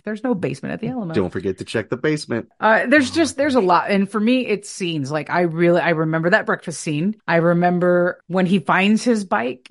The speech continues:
Speaker 1: at a movie. Obviously, they're saving money on sets here, but it was, he found it in a, in a movie studio for some
Speaker 2: Like a
Speaker 1: reason. It
Speaker 2: studio
Speaker 1: was being
Speaker 2: lot, yeah.
Speaker 1: Yeah, and so he goes and he grabs it, and they think he's stealing the bike because they don't realize it's his, and he's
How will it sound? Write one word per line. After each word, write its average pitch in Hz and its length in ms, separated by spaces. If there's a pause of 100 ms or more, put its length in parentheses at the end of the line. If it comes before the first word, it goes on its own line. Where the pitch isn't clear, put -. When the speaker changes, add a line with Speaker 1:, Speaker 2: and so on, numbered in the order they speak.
(100)
Speaker 1:
at 175 220
a 160 80
movie. 214 600 (120)
Obviously, 170 380
they're 165 100
saving 165 380
money 160 180
on 139 140
sets 156 280
here, 147 200
but 147 260
it 190 140
was, 165 220
he 175 160
found 180 280
it 185 100
in 175 180
a, 147 360 (140)
in 170 100
a 160 60
movie 185 800
studio 262 520
for - 180
some 240 200
Speaker 2:
Like 240 80
a - 20
Speaker 1:
reason. 254 240
It 101 40
Speaker 2:
studio 95 100
Speaker 1:
was 101 80
being 101 100
Speaker 2:
lot, - 100
yeah. 90 180 (320)
Speaker 1:
Yeah, 202 220
and 170 340
so 202 140
he 175 160
goes 180 240
and 185 60
he 160 60
grabs 165 440
it, 240 240
and 170 300
they 165 100
think 180 240
he's 180 240
stealing 233 380
the 262 80
bike 277 260
because 165 240
they 147 60
don't 147 160
realize 220 340
it's 294 140
his, 320 320
and 180 120
he's 185 240